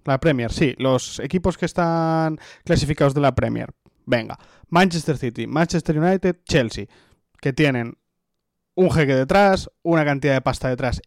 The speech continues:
increíble, un, y un loco que mete mil millones de euros todos los años. Contra esos es difícil,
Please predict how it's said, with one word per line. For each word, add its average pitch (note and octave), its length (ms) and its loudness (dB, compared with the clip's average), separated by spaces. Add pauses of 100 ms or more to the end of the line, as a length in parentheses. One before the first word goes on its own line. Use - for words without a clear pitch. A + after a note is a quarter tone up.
increíble, E3 1000 4
un, E3+ 540 -2 (540)
y F3 200 2
un F3 200 6
loco G#3 460 4
que C#3 280 2
mete D#3+ 320 0
mil E3 200 4
millones D#3 300 2
de D#3 60 0
euros E3 200 0
todos C3+ 140 -2
los B2 80 -2
años. A2 220 -8
Contra C3+ 260 -4
esos D#3 160 -2
es G#3 140 -4 (240)
difícil, C3+ 560 2